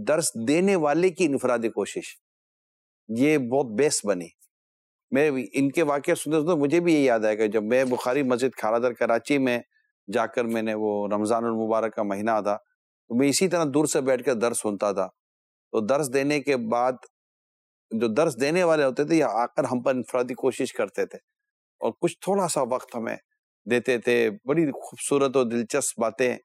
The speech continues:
کیا کرتے تھے، دعوت اسلامی کی طرف، نیکی کی باتوں کی طرف ہمارا، آ، ہماری توجہ لایا کرتے تھے۔ یہ بڑا important message ہے جو دعوت اسلامی کا دینی کام کرتے ہیں کہ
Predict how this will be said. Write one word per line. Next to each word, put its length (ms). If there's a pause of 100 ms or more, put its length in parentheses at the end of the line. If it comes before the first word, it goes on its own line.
(440)
کیا 140
کرتے 340
تھے، 200
دعوت 340
اسلامی 460
کی 120
طرف، 320
نیکی 320
کی 260 (320)
باتوں 300
کی 140
طرف 240 (380)
ہمارا، 380 (720)
آ، 340 (100)
ہماری 240
توجہ 640
لایا 280
کرتے 360
تھے۔ 160 (300)
یہ 140
بڑا 320 (420)
important 520
message 440
ہے 120 (480)
جو 80
دعوت 280
اسلامی 420
کا 280 (100)
دینی 220
کام 240
کرتے 380
ہیں 120 (520)
کہ 60